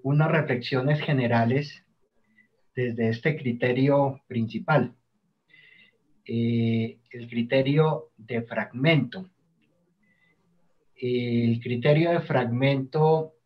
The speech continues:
eh, implica que este texto sobre el cual vamos a conversar, eh, no es un texto ni mucho menos acabado y casi que podríamos decir ni mucho menos, eh,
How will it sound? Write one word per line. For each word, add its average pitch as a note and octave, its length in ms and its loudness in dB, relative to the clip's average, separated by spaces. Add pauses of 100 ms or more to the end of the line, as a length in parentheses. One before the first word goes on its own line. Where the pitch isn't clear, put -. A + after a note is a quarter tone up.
(120)
eh, A#2+ 540 -4
implica C3+ 720 -2
que A#2+ 500 0 (300)
este C3 300 -2
texto D#3+ 520 2
sobre A#2 280 -2
el A2 80 -8
cual C3+ 180 2
vamos D3 320 4
a C#3 80 -2
conversar, B2+ 640 -2 (1120)
eh, G#2 300 -12
no B2 180 0
es C3+ 160 0
un D#3 160 2
texto C#3+ 640 0
ni A2+ 220 2
mucho C3+ 320 4
menos E3 220 2
acabado B2+ 680 0 (880)
y A#2 120 -16
casi C#3+ 300 2
que D3+ 100 0
podríamos B2+ 520 0
decir C3+ 480 -2
ni A2+ 160 2
mucho B2+ 340 0
menos, C#3 640 -2
eh, G2 480 -8